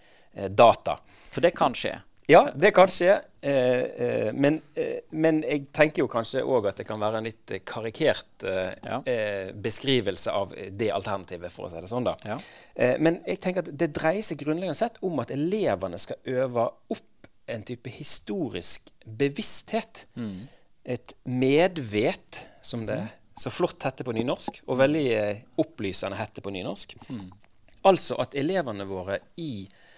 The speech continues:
Speaker 1: også, eh, får mulighet til å øve opp et historisk medvet om sin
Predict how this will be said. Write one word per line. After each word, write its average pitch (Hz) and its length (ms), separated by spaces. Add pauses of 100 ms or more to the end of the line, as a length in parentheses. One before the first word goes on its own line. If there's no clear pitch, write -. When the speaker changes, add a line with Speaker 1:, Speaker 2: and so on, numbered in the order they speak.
(140)
Speaker 1:
også, 123 420 (180)
eh, 101 400
får - 240
mulighet 143 440
til 113 100
å - 100
øve 113 200
opp - 180
et 113 100
historisk 117 680
medvet 113 1000 (140)
om 95 300 (640)
sin 117 320